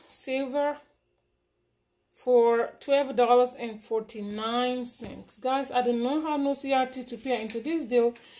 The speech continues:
I wish I did, but I did not. Well, it still turned out to be a good deal.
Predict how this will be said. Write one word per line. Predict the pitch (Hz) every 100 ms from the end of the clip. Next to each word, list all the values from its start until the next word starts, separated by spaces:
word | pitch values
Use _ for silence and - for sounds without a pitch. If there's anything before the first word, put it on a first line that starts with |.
| - _
I | 247
wish | 247 285 262 240
I | 220 202
did, | 180 - 302 339 349 277
but | 220 220
I | 202
did | 185 202
not. | 196 226 285 302 - -
Well, | 208 208 180
it | 202
still | - 285
turned | - 262
out | 254 254
to |
be | 208 220
a | 202
good | 185 311 247 208
deal. | 214 214 277